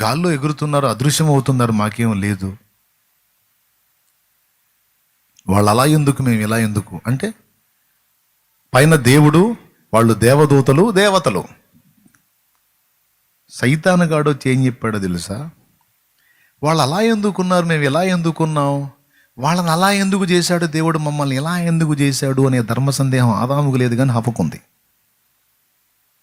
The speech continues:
ఇదొక పాయింట్. అప్పుడు ఆమె ఏమనుకుందంటే, "మమ్మల్ని కూడా దేవుడు అలా చేస్తే బాగుండేది,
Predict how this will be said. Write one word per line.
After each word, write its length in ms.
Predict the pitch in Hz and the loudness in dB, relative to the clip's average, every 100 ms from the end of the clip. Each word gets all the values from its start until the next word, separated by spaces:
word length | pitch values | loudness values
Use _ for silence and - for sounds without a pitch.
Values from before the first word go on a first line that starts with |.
| _ - | _ -2
ఇదొక 180 | 147 | -2
పాయింట్. 440 | 147 156 165 175 131 - _ _ _ _ _ _ _ _ _ _ _ _ _ _ _ _ _ _ _ _ _ _ _ _ _ _ _ _ _ _ _ _ | -2 -6 -4 -4 -6 -10 _ _ _ _ _ _ _ _ _ _ _ _ _ _ _ _ _ _ _ _ _ _ _ _ _ _ _ _ _ _ _ _
అప్పుడు 240 | 147 - 143 | -4 -2 0
ఆమె 220 | 131 165 | 0 0
ఏమనుకుందంటే, 920 | 175 170 165 160 151 165 226 185 139 _ _ _ _ _ _ - _ _ _ _ _ _ _ _ _ _ _ _ - - | 2 0 0 -2 -2 -4 -8 -10 -16 _ _ _ _ _ _ -20 _ _ _ _ _ _ _ _ _ _ _ _ -12 -6
"మమ్మల్ని 360 | 107 110 127 143 | -4 0 2 2
కూడా 200 | 139 135 | 0 0
దేవుడు 280 | 113 117 113 | -2 -2 -4
అలా 120 | 104 | -6
చేస్తే 320 | 98 101 - | -8 -6 -6
బాగుండేది, 680 | 90 80 73 69 65 - | -2 0 -2 -6 -14 -16